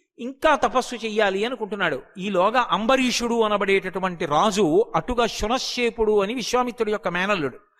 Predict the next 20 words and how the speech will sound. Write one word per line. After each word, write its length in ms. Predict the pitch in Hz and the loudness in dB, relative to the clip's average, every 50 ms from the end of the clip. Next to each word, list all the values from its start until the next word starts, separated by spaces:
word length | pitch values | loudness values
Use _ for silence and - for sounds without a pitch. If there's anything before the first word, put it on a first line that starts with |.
| _ - - - - _ _ - | _ -20 -20 -20 -20 _ _ -4
ఆయన్ని 280 | 190 226 240 240 240 | -2 0 0 0 -2
తీసుకుని 360 | 233 - 233 220 - - 269 240 | -2 -4 -4 -6 -4 -6 -4 -4
వెళ్ళిపోతున్నాడు 600 | 220 214 202 254 240 - 233 226 214 185 165 - 196 | -4 -2 -2 -2 -2 -2 -2 -2 -2 -2 -2 -4 -4
ఏదో 160 | 196 214 214 | -4 -4 -4
యజ్ఞ 240 | 190 180 160 165 247 | -4 -4 -6 -4 -4
పశువుగా. 480 | 208 233 - - 175 156 143 123 117 - _ _ _ _ _ _ _ _ _ _ _ _ _ | -2 -2 -2 -2 -2 -4 -4 -6 -10 -14 _ _ _ _ _ _ _ _ _ _ _ _ _
తీసుకెళ్ళిపోతుంటే 840 | - 240 262 - - 294 277 269 - 262 247 - 254 247 233 220 285 | -4 -4 -4 -4 -4 -6 -6 -2 0 0 0 0 -2 -4 -2 -2 -2
ఆ 160 | 294 - 208 | -2 -2 -4
కుర్రవాడు 540 | 202 - 220 220 233 277 294 294 285 269 254 - 233 | -6 -4 -6 -4 -2 -2 0 0 -2 -2 -4 -6 -10
చూసి 280 | 220 - 294 294 240 | -12 -10 -8 -6 -4
ఏడిచాడు. 380 | 262 254 226 - 240 170 127 117 - - _ _ _ - | -4 -4 -4 -4 -4 -4 -4 -6 -12 -20 _ _ _ -10
"అయ్యో, 300 | - 170 190 226 254 294 | -8 -2 2 4 4 4
నన్ను 260 | 277 262 247 240 226 214 | 2 0 -4 -4 -4 -2
యజ్ఞ 280 | 196 185 165 190 262 | -2 -2 -2 -2 -2
పశువుగా 460 | 277 294 254 - 285 262 247 262 247 | -2 -2 -2 -2 -4 -4 -2 -2 -2
తీసుకెళ్ళిపోతున్నారు 1120 | 233 196 214 202 - - 247 226 214 208 214 202 208 190 190 180 165 185 220 262 277 254 180 - - - - - - - | -2 -2 -6 -10 -10 -8 -10 -10 -8 -6 -8 -6 -6 -4 -4 -2 0 2 2 2 2 2 0 -4 -10 -20 -20 -20 -10 -4
మామయ్య, 480 | 139 160 185 220 240 240 240 247 269 294 | -2 0 0 0 0 0 0 0 0 0
నువ్వు 200 | 294 262 247 247 | 0 -2 -2 -2
నన్ను 280 | 233 220 214 214 214 | -2 -4 -4 -6 -6
త-, 180 | 202 214 202 | -6 -8 -8